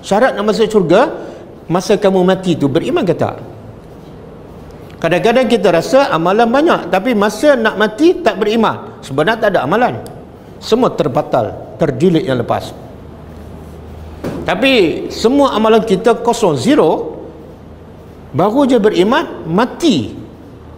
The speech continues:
Cukup syarat tak masuk syurga, ya? Nabi kata, "Innamal a'malu bil khawatim." Amalan yang dikira ialah yang di hujung kehidupan kita tu.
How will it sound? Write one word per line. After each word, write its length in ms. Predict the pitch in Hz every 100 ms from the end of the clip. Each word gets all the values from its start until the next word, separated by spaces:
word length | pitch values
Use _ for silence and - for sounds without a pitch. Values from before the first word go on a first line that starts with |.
| - - -
Cukup 240 | 226 226
syarat 240 | 247 254
tak 160 | 185 202
masuk 160 | 208 190
syurga, 400 | 214 170 135 -
ya? 160 | 214 226 - - - - - - - - - - -
Nabi 240 | 160 165 175
kata, 240 | 196 -
"Innamal 480 | 175 175 170 170 151
a'malu 480 | 160 143 175 196 175
bil 240 | 156 151
khawatim." 560 | 151 139 135 - 117 98 - - - -
Amalan 560 | 139 180 214 220 185
yang 80 | 170
dikira 400 | 165 190 202 220
ialah 240 | 165 160
yang 160 | 151 156
di 160 | 147 165
hujung 720 | 160 220 190 247 202 123 -
kehidupan 560 | 160 165 151 - 139
kita 320 | 123 123 110
tu. 80 | 95